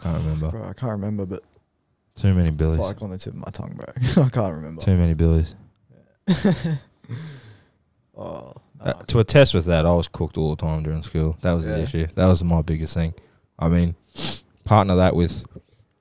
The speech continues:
Speaker 1: like, I, I'd, I'd always wanna keep moving and doing shit.
Speaker 2: Yeah.
Speaker 1: But then come year ten or year, like, year nine, year ten, eleven, and twelve, I started smoking weed proper. So then it was kinda the opposite end of the field.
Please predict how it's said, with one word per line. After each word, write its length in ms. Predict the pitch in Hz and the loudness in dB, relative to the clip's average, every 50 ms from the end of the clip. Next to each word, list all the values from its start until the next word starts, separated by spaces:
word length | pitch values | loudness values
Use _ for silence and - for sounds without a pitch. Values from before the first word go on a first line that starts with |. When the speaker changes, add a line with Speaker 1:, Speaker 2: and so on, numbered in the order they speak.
| _ _ _ - - - - | _ _ _ -20 -20 -20 -10
Speaker 1:
like, 320 | - 101 104 95 92 - - - - - _ - | -2 2 2 2 2 -2 -8 -12 -12 -14 _ -6
I, 140 | 85 92 87 - - | -4 -4 -4 -2 0
I'd, 300 | 90 95 90 90 - - | 0 0 0 0 0 2
I'd 160 | 101 104 107 | 2 6 8
always 280 | 120 123 117 110 110 | 10 10 10 10 8
wanna 180 | 113 113 104 98 | 6 4 4 2
keep 200 | - 117 104 78 | 2 2 0 2
moving 340 | 85 95 104 104 95 98 90 | 4 4 4 4 4 2 0
and 120 | 87 82 | 0 2
doing 220 | 95 98 104 98 95 | 2 4 4 4 2
shit. 260 | - - 87 87 - _ - _ _ _ _ _ - | 2 2 0 0 0 _ -20 _ _ _ _ _ -4
Speaker 2:
Yeah. 180 | 123 113 104 - - | -2 -2 -2 -2 2
Speaker 1:
But 160 | 101 95 80 | 0 2 4
then 360 | 95 95 92 92 90 87 85 - _ _ _ _ _ _ | 6 6 6 6 4 2 -2 -4 _ _ _ _ _ _
come 220 | - 101 101 98 98 | -2 2 4 6 6
year 120 | 95 87 | 6 6
ten 320 | - - - 101 98 98 | 4 4 4 6 6 6
or 120 | 98 92 90 | 6 6 6
year, 140 | 90 92 - | 6 6 6
like, 300 | 92 92 82 82 82 87 | 6 6 6 6 6 6
year 120 | 92 92 | 4 4
nine, 260 | 90 90 95 95 92 92 | 6 8 8 8 8 6
year 100 | 92 87 | 4 2
ten, 180 | - 92 92 90 | 4 4 4 4
eleven, 280 | 87 87 87 82 80 | 6 4 4 4 4
and 120 | 80 82 - | 2 0 2
twelve, 460 | - 95 92 90 85 85 85 - - _ _ _ _ _ _ _ _ _ _ _ _ _ _ _ _ - | 4 6 6 6 6 4 2 0 -6 _ _ _ _ _ _ _ _ _ _ _ _ _ _ _ _ -10
I 80 | 82 85 | -8 -4
started 240 | - 98 92 90 | -2 0 0 0
smoking 360 | 85 - 95 92 90 87 80 82 | 2 4 6 6 6 6 6 6
weed 260 | 90 95 95 98 95 | 6 8 8 6 6
proper. 360 | - 107 104 107 113 117 113 _ _ _ _ _ _ _ _ _ _ _ _ _ _ _ _ _ _ _ _ _ _ - | 6 6 6 8 6 4 4 _ _ _ _ _ _ _ _ _ _ _ _ _ _ _ _ _ _ _ _ _ _ -4
So 160 | - 92 90 | 2 4 6
then 120 | 90 92 | 6 6
it 40 | 87 69 | 6 4
was 120 | 85 - | 0 0
kinda 240 | - 101 95 92 90 | 0 2 2 2 4
the 100 | 85 87 | 4 6
opposite 360 | 92 98 - 92 87 - 95 | 4 4 4 0 -4 -2 0
end 160 | 101 101 98 101 | 2 4 4 4
of 60 | 95 | 2
the 40 | 90 | 2
field. 360 | - - 104 104 107 107 | 2 4 6 6 6 6